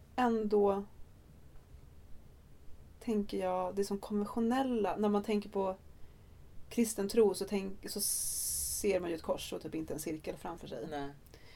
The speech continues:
Speaker 1: Eh, sen finns ju kors i en cirkel och så. Men, eh, men det är ändå in-, men jag tänker att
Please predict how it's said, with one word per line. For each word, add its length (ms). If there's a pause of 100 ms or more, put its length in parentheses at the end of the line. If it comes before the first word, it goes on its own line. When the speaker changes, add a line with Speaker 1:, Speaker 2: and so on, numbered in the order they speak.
(220)
Speaker 1:
Eh, 140
sen 160
finns 180
ju 40
kors 360
i 220
en 100
cirkel 400
och 80
så. 200
Men, 420
eh, 320 (1500)
men 260
det 140
är 40
ändå 260
in-, 240
men 200
jag 220
tänker 280
att 220